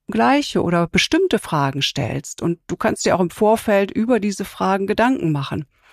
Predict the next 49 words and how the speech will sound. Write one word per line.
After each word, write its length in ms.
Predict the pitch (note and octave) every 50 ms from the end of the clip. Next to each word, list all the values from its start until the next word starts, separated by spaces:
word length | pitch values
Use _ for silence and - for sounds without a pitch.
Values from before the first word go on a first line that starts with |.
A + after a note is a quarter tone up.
| - - _
um 220 | - G3 G#3+ G3
dann 400 | E3 E3+ G3 A#3+ C#4 D#4 E4 D#4+ -
in 140 | - A3+ A#3
bestimmte 380 | A3 G#3+ - B3 A#3+ A#3 A#3 A3+
Themen 300 | - - A3+ A3 A3 G#3+
tiefer 340 | - A3 - - G3 -
einzutauchen. 720 | - C#3+ D#3 - - - - - - - C#3+ C#3 - E3
Und 160 | - F3 F3 - - - - - - _ _ _ -
um 100 | - G3+
es 140 | G3+ - -
dir 120 | F#3 F#3
ein 40 | F3
bisschen 260 | F3 - - - -
einfach 400 | - - D#4+ E4+ - E4 - -
zu 180 | - - - C#4
machen, 320 | C4+ C4 B3 - A#3 A3
habe 140 | G#3+ G#3 G#3+
ich 100 | G#3 -
dir 140 | - G#3 G3
ein 100 | G3 G3
paar 120 | - F#3+
Fragen 400 | F3 - - D#3+ D#3 D#3+ D#3+ D#3+
zusammengestellt. 1040 | - - E3+ - E3 C#3 B2 B2+ A#2 - - - - - - - - - - - - _ _ _
Du 100 | - G3
könntest 380 | - D4+ F4+ - G4+ - - -
so 80 | A#3
ein, 240 | G#3+ G#3+ G#3+ G#3 G#3+
ein 420 | - - F3+ F3+ F3+ F3+ F3+ E3+
Journaling 480 | D#3+ F#3+ G#3 B3 C#4+ C#4+ B3+ A3+ A3+ G#3+
so 240 | G3 - A3+ A3+ -
aufbauen, 460 | - F3+ G#3 A3 - - C4 C4 B3
dass 180 | A#3 A3+ - -
du 100 | - A#3
dich 280 | - A#3+ A#3 - - - - - - _ _ _ _ _ - - _ _
mit 200 | - A3 A3 -
der 120 | A3+ F#3 -
ersten 240 | - A3+ - C4+ A#3
Frage 240 | - A#3+ A#3 A3
beschäftigst, 560 | A3+ A#3 - A#3+ A3+ - - A#3+ A#3 - - -
wie 80 | D#4
geht's 260 | - F#4+ F#4 - -
mir 160 | - D3+ C#3+ C#3+
heute? 300 | D3 C#3 C#3 C#3+ - D3+
Was 160 | E3 E3+ -
beschäftigt 640 | - F#3 - - - - - - - - - -
mich 160 | - - -
heute 320 | - - - - - - -
im 100 | - D#3
Moment? 560 | D3+ C#3 C#3 C3 - - C#3+ - - - -